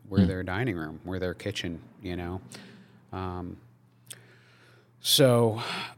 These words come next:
Speaker 1: uh, yeah, you know, sixteen years now,
Speaker 2: Hmm.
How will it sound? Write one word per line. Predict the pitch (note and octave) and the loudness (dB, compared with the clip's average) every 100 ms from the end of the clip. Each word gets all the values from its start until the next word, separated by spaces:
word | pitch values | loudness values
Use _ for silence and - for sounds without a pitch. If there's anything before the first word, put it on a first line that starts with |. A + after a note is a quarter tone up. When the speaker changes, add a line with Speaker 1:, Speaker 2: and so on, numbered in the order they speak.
| - | -2
Speaker 1:
uh, | A2 A2 G#2+ G#2 F#2 - - - | 2 4 4 2 -2 -8 -8 6
yeah, | D3 D3+ - - - - _ | 8 8 6 -10 -18 -20 _
you | A2 | -6
know, | G2 G#2 | -4 -2
sixteen | G2+ - A#2+ - - B2+ A#2+ | 0 0 0 -2 -4 -2 0
years | G2+ G#2+ G2+ | 0 0 -2
now, | G2+ A2+ B2 | -2 0 -2
Speaker 2:
Hmm. | A2 | 4